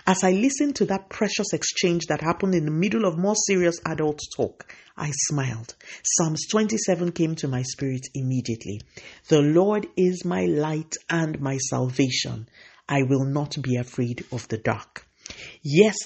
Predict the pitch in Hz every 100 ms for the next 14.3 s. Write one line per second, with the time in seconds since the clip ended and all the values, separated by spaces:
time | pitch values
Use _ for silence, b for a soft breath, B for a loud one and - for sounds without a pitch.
0 | - 160 147 - - 175 202 208 185 170
1 | 170 185 151 - 147 - 196 185 - 165
2 | 175 170 147 - - 170 147 135 101 87
3 | B B B - 160 - 143 - - 240
4 | 240 - 165 156 175 170 147 - - 240
5 | 190 - 147 143 139 156 202 135 - -
6 | 175 - - 180 190 160 104 113 B B
7 | B 160 139 175 180 175 175 160 160 -
8 | 151 127 107 - - 113 120 113 - 123
9 | 104 101 - B B B B - 240 240
10 | 240 214 208 - 214 202 175 180 185 185
11 | 151 156 147 147 143 147 143 - 196 190
12 | 160 - 131 - - 135 113 - - B
13 | B - - 233 220 220 - 135 - 131
14 | 127 135 131